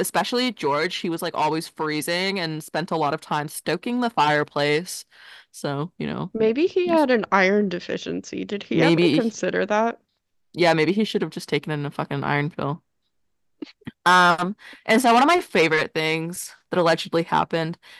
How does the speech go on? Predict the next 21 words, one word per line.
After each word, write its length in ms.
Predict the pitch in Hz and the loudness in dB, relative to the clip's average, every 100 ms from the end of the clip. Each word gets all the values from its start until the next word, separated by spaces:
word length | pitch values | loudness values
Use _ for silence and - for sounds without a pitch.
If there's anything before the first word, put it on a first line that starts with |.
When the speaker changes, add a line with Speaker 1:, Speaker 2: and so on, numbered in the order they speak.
| - | -8
Speaker 1:
is 120 | 190 | -6
that 100 | 190 | 0
their 160 | 208 202 | 2 2
daughter 480 | - 156 160 190 | 2 4 4 4
had 480 | 190 - - 160 160 | 0 -2 2 2 2
an 100 | 170 | -2
imaginary 640 | 165 160 147 143 170 160 | -6 -6 -6 -4 -4 -4
friend. 680 | 180 - 156 156 85 175 226 _ _ _ _ _ _ _ _ _ _ _ - | -6 -8 -2 -2 -2 -6 -8 _ _ _ _ _ _ _ _ _ _ _ -4
Do 100 | 196 | 0
you 100 | 190 | 2
wanna 360 | 190 190 190 | 4 4 2
take 240 | - 233 - | -2 -6 -2
any 160 | 196 | -4
ganders 540 | 180 160 160 180 196 196 | -2 -2 -2 -2 -2 -2
at 320 | 165 151 - | -2 -2 -4
what 140 | 165 | -8
this 180 | 160 156 | -6 -6
friend 200 | - 147 | -4 -4
was 180 | 156 170 | -4 -4
like? 340 | 147 175 208 - _ _ _ _ _ _ _ _ _ _ _ | -2 -2 -6 -14 _ _ _ _ _ _ _ _ _ _ _
Speaker 2:
Um, 400 | 208 208 208 196 | 4 6 6 2